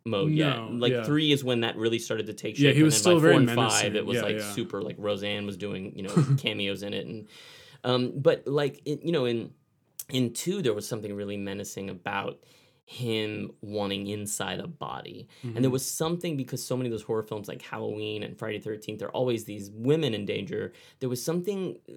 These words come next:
Speaker 1: weird about him wanting, like, inside a boy. Like,
Speaker 2: Yeah.
Speaker 1: he wanted inside this boy's body
Speaker 2: Yeah, that's
Speaker 1: to be
Speaker 2: very
Speaker 1: reborn.
Speaker 2: queer, <laughs> obviously.
Speaker 1: So, so it's a really weird entry in that. And, um,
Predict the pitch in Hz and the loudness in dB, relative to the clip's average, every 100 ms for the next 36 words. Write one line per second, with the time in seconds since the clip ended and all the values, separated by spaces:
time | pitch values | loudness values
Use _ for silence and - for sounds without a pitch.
0 | - 120 127 143 131 123 127 127 120 113 | -16 -14 -10 -6 -4 2 2 4 2 0
1 | 110 110 107 110 110 - 113 110 - 98 | -4 -4 -4 -4 -6 -8 -6 -6 -4 -4
2 | 95 90 95 92 - - 135 170 160 117 | -4 -6 -4 -4 -4 0 6 6 6 2
3 | 120 113 - 113 110 107 104 101 101 - | -2 -4 -4 -4 -2 -4 -4 -4 -6 -8
4 | - 98 - - 92 - 151 143 139 127 | -6 -6 -6 -10 -10 2 4 6 4 4
5 | 131 147 156 175 87 - 131 180 151 147 | 2 4 4 0 -8 -2 2 2 4 2
6 | 131 - 160 143 - 156 156 170 - - | 2 0 4 6 6 10 10 10 6 -6
7 | - - 220 220 220 220 170 185 220 247 | -10 2 2 4 0 0 0 -2 -2 -2
8 | 220 160 147 165 175 180 180 175 - - | -2 -2 -2 0 2 2 2 2 -2 -10
9 | _ _ - 127 135 139 117 104 101 - | _ _ -4 0 2 0 -4 -4 -4 -4
10 | 104 101 98 101 - _ - 127 120 - | -4 -4 -4 -6 -10 _ 0 2 0 -2
11 | - 117 117 113 113 | -2 0 0 -2 -4